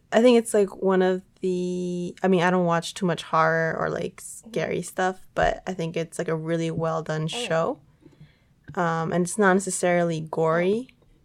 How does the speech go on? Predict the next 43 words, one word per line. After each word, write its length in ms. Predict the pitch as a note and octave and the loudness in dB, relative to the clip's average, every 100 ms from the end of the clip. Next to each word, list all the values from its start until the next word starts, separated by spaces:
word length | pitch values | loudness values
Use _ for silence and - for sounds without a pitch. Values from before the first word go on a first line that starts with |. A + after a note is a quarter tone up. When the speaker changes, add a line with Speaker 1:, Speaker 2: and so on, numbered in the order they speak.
| _ - | _ -20
Speaker 1:
So 260 | - E3+ D#3+ | -10 -2 -2
if 200 | E3 E3+ | -2 -4
you 80 | F3 | -4
have, 220 | F3 D#3+ | -2 -2
like, 220 | D#3 D#3 | -4 -4
issues 360 | D#3 - D#3 - | -8 -8 -10 -10
with 200 | - - | -14 -8
gore, 320 | - G3 F#3+ | -2 0 0
you 140 | - - | -2 -6
know, 240 | C2+ C2 | -8 -10
like, 220 | - - | -12 -14
Speaker 2:
You 60 | E3+ | -16
can 100 | E3+ | -20
still 200 | - E3 | -20 -18
handle 300 | E3+ E3+ E3+ | -18 -20 -20
this? 180 | F3 - _ _ - - - | -20 -20 _ _ -8 -8 -10
Speaker 1:
um, 460 | F3+ - - F#3 G3 _ _ _ _ _ - | -6 -6 -8 -10 -14 _ _ _ _ _ 0
yeah, 160 | F#3 | 2
you 80 | F#3+ | 4
can 100 | G3+ | 4
still 140 | G3 | 2
handle 300 | F#3+ E3+ E3 | -2 0 -2
it. 160 | E3 E3+ | -4 -4
And 140 | F#3 | 0
if 120 | F3 F3 | 0 4
there's, 220 | F#3 E3+ | 4 4
like, 120 | E3+ | 0
some 200 | F#3 E3 | 0 0
scene 260 | - E3 D#3 | 0 -2 -2
that's 180 | D#3 | -4
a 40 | - | -6
little 160 | - | -8
too 120 | D#3+ E3+ | -10 -12
strong, 220 | - D#3+ | -10 -8
you 60 | D3 | -6
know, 80 | C#3+ | -8
just, 160 | - | -10
like, 120 | - | -10
close 200 | - D#3 - | -8 -10 -8
your 80 | - | -10
eyes. 240 | - - | -12 -18
Speaker 2:
<laughs> 880 | - - - A4+ - - A#4 - C4 | -14 -10 -8 -8 4 4 6 8 6
Speaker 1:
Um, 160 | G3 | 6